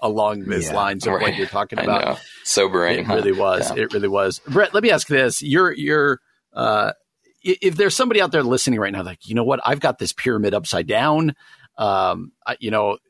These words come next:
Speaker 1: social media and the internet takes the vast majority of my time."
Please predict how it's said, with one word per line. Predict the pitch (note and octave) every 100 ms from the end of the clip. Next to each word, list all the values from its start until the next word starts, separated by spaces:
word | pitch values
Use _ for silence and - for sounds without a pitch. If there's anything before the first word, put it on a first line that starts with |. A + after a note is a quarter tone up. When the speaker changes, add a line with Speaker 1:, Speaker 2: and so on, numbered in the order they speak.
| _
Speaker 1:
social | - D3 C3 A#2
media | B2 B2+ A#2+ A#2 -
and | A#2 G2+ F#2
the | A2
internet | B2 A2+ -
takes | - A2+ -
the | A2
vast | G2 C3+ B2 -
majority | A2 F#2 D3+ D#3 C#3
of | B2+
my | B2 B2
time." | - C3 B2 A#2+ A2